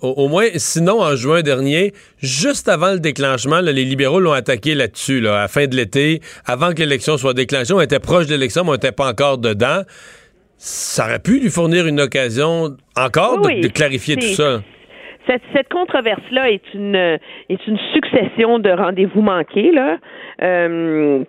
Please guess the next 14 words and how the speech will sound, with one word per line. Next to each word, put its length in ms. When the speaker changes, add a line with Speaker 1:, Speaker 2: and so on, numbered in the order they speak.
Speaker 2:
qui 220
l'a, 500
euh, 380
qui 180
l'a 160
sérieusement, 920
euh, 440
ébranlé. 600
Puis 120
on 100
voit 340
aujourd'hui, 920
euh, 320
ses, 520